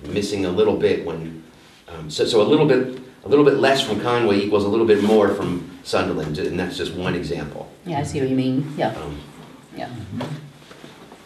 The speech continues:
Speaker 2: I don't know if there is a way to, to do that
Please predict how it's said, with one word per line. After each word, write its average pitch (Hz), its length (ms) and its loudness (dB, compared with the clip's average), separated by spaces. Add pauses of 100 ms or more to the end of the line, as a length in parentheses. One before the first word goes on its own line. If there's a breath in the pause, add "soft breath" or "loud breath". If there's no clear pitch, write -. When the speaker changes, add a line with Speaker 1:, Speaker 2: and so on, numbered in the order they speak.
(680)
Speaker 2:
I 175 80 0
don't 196 160 0
know 180 120 -4
if 180 100 -6
there 143 120 -4
is 190 200 0
a 156 60 0
way 143 260 0
to, 131 280 -4 (920)
to 156 80 -10
do 160 200 -4
that 143 320 -2